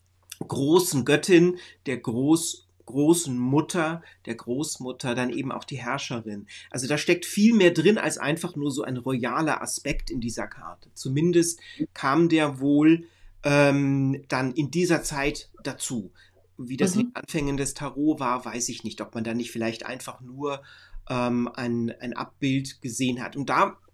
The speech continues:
Speaker 1: war für mich eben immer die Frage, wenn der Tarot aus, ähm, seine Wurzeln so, ähm, im, äh, fünfzehnten Jahrhundert hat, ja, in einer Zeit also, in der man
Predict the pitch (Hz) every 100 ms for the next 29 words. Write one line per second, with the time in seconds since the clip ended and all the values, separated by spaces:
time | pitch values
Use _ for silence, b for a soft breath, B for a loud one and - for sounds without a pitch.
0 | - 139 139 151 156 208 - 160 147 185
1 | 175 139 - 143 170 143 120 135 139 -
2 | - 139 - 139 127 160 180 143 139 135
3 | - - - 135 131 120 127 123 147 180
4 | 180 147 135 120 123 120 113 B B B
5 | B - - 127 127 123 120 117 113 110
6 | b b b b b b - 131 123 123
7 | 120 113 110 - 175 - - 151 147 139
8 | 135 127 123 117 - 143 139 147 226 165
9 | 139 120 80 - _ - 113 127 - 131
10 | 120 120 120 127 131 - 127 123 - 131
11 | 131 123 120 120 135 117 120 117